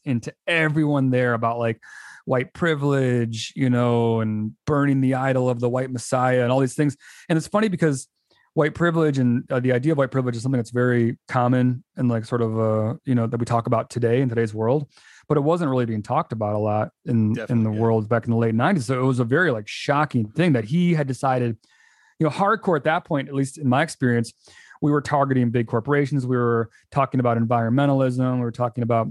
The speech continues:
Speaker 1: indigenous peoples' struggles, uh, animal rights, et cetera, et cetera. We were targeting the world outside the walls of hardcore, right? That, that was always the target, was that we're here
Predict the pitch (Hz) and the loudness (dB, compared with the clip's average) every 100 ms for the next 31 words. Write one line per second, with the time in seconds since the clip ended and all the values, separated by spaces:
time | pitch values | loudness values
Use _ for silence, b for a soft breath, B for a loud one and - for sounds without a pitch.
0 | - 131 127 117 113 - - 139 139 123 | -4 -2 0 0 0 0 -2 0 0 0
1 | - 131 127 123 120 117 - b b b | -2 0 2 2 2 -2 -6 b b b
2 | b - 113 107 107 139 139 131 131 127 | b -4 0 0 0 0 2 2 2 2
3 | 127 123 - - - 120 - 127 117 165 | 2 0 -6 -20 -14 -10 -2 0 0 2
4 | 151 147 190 - 190 196 190 147 127 139 | 2 2 0 0 -2 2 2 2 2 2
5 | 139 - 139 - - - 123 117 113 113 | 0 0 0 -2 -2 -2 0 2 0 0
6 | 110 110 107 101 101 104 - 135 - _ | 2 0 -2 -8 -10 -8 -6 -6 -8 _
7 | _ 117 123 196 - B - 139 143 156 | _ 4 4 2 -8 B -4 0 0 0
8 | 143 - 139 135 131 120 117 110 110 110 | 0 0 0 2 0 -2 0 -2 0 -2
9 | 110 113 127 147 147 123 147 139 135 | 0 0 0 0 0 0 2 2 0